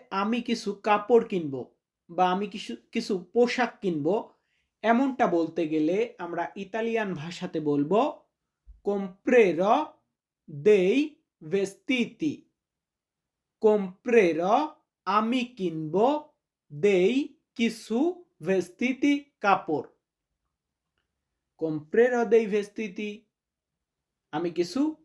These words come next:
পোশাক কিনবো বা আমি কিছু কাপড় চোপড় কিনবো, এমনটা বোঝায়। এরপর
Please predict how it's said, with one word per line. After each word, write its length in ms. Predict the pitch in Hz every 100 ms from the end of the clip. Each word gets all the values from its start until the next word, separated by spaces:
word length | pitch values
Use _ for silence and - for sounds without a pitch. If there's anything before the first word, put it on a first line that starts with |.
| -
পোশাক 460 | 233 233 214 -
কিনবো 280 | 196 180 214
বা 140 | 214
আমি 140 | 180 175
কিছু 300 | 175 175 240
কাপড় 340 | 240 185 185
চোপড় 320 | 180 170 160
কিনবো, 240 | 147 156 156
এমনটা 360 | 165 175 160
বোঝায়। 460 | 151 143 127 131 - _ _ _ _ _ _ _ _ _ _ _ _ _ _ _ _ _ _ _
এরপর 420 | 233 254 - 185